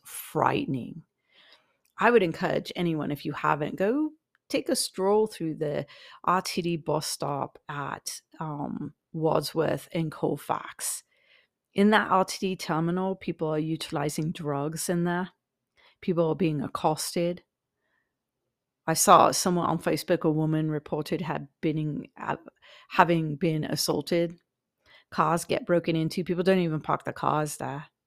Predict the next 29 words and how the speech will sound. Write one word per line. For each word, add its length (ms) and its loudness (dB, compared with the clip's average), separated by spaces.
But 80 -20
the 80 2
drug 300 8
users 580 0
are 280 0
in 200 0
the 100 -2
stairs 800 -2
and 520 -6
the 240 -6
elevators 1000 -4
or 200 0
out 200 -2
in 40 0
the 140 0
open. 380 -2
They 160 -4
don't 200 -2
care. 380 -10
Same 340 2
thing 240 -2
at 120 -2
the 340 2
Broadway 540 2
in 120 -2
Colfax 960 -2
bus 180 0
stop, 480 -2
Downing 540 0